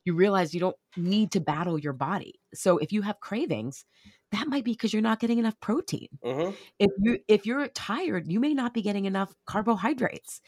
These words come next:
Speaker 1: So really
Speaker 2: Mm.
Speaker 1: tuning in so that you can trust that your body wants to want to be healthy and that
Speaker 2: Yeah.
Speaker 1: you want to want to be healthy.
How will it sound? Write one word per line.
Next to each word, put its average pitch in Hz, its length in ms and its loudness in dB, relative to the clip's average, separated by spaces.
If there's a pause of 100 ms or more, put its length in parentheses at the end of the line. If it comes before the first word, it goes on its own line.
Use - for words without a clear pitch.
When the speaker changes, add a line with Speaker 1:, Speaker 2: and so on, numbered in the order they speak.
(360)
Speaker 1:
So 233 420 4
really 233 480 2
Speaker 2:
Mm. - 0 -
Speaker 1:
tuning 196 500 -2
in 175 340 2
so 175 180 0
that 156 220 2
you 180 280 2
can 180 220 0
trust - 500 0
that 151 140 0
your 147 140 0
body 139 400 2
wants 139 560 -2
to 156 120 0
want 117 360 -4
to - 80 -18
be 107 120 -6
healthy - 480 -10
and 202 140 6
that 214 140 2
Speaker 2:
Yeah. 254 100 2
Speaker 1:
you 392 180 8
want 160 280 2
to 165 100 -8
want 110 220 -10
to 123 80 -12
be 113 100 -12
healthy. - 480 -12